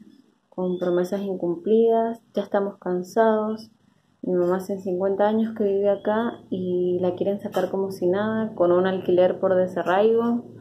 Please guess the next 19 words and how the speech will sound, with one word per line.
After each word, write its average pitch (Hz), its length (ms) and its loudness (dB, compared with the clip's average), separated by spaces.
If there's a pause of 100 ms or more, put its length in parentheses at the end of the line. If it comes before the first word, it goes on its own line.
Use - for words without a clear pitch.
(640)
que 170 120 -6
no 170 140 2
vale 190 400 2 (320)
los 185 140 0
años 185 260 0
que 185 100 0
ella 180 140 4
vive 180 260 4
acá. 226 480 0 (800)
Eh, 180 500 4
la 175 140 2
verdad 175 240 4
que 202 80 -4
es 190 60 -4
una 196 180 -2
vergüenza 214 560 2
cómo 185 180 -4
están 190 220 -4
actuando. 233 920 -2